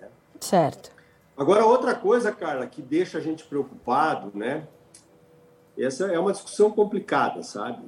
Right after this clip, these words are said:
Speaker 1: Então, vamos com calma, né?
Speaker 2: Sim.
Speaker 1: É que, na verdade, como o Ministério também fez uma consulta pública sobre um novo padrão com cinco tipos,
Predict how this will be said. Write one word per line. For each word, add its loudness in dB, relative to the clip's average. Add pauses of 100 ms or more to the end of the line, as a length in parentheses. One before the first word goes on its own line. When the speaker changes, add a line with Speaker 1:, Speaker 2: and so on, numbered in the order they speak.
Speaker 1:
Então, -4
vamos 0
com -2
calma, 0
né? -6 (200)
Speaker 2:
Sim. -4 (320)
Speaker 1:
É 4
que, 0
na 6
verdade, 2
como 0
o -2
Ministério -2
também 2
fez -4
uma -10
consulta -8 (260)
pública 2
sobre 2
um 6
novo 6
padrão 2
com -4
cinco 0
tipos, -4